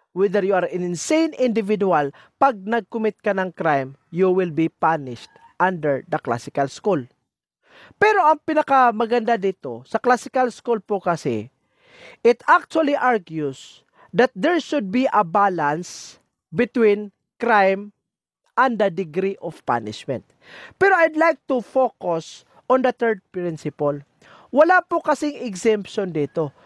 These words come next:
So pag bata ka, you committed a crime, you commit it because that's, that is your choice. That is your free will.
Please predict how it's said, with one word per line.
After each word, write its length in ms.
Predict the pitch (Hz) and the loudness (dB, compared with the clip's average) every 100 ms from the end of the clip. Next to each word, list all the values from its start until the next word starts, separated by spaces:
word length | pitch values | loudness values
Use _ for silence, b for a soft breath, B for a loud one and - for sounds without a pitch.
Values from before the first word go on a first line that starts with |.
| b | b
So 160 | - 285 | 0 0
pag 240 | - 277 | 4 0
bata 480 | 190 170 370 359 339 330 | 2 4 4 4 0 2
ka, 400 | 247 214 202 190 | 2 4 2 -2
you 160 | 220 - | -8 -2
committed 480 | 262 254 240 226 | -2 -2 -2 -2
a 80 | 208 | -2
crime, 480 | - 185 143 135 147 _ _ _ _ - | -2 -2 0 -2 -8 _ _ _ _ -6
you 160 | 196 | -4
commit 400 | 220 233 262 285 | 0 0 0 0
it 160 | 233 233 | 0 0
because 280 | 185 214 - | -4 -8 -2
that's, 200 | 196 185 196 | -4 -2 -4
that 160 | 185 196 | 0 0
is 120 | 196 220 | 0 -4
your 100 | 214 | -4
choice. 580 | - 359 202 - - _ _ _ _ _ _ _ _ _ - | -4 -4 -4 -10 -20 _ _ _ _ _ _ _ _ _ 0
That 160 | 190 | 0
is 120 | 226 | 2
your 160 | 262 262 | 0 -2
free 320 | - 392 403 | -2 -2 0
will. 280 | 311 156 | 0 -2